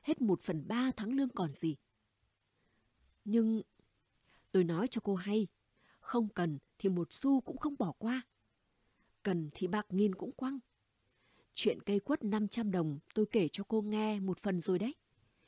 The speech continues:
Cái chính là tôi chiều ý ông cụ. Nhưng tôi cũng muốn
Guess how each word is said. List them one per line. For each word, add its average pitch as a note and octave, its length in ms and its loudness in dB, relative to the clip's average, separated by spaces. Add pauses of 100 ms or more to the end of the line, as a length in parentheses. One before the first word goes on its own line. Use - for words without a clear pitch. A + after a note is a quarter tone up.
(180)
Cái E3+ 220 -4
chính C4+ 320 0
là F#3 100 0
tôi F#3 200 0
chiều E3+ 320 2
ý G#3 180 2
ông A3 140 0
cụ. F#3+ 260 4 (760)
Nhưng F#3+ 320 6
tôi F#3 160 0
cũng A#3+ 240 0
muốn A3+ 200 6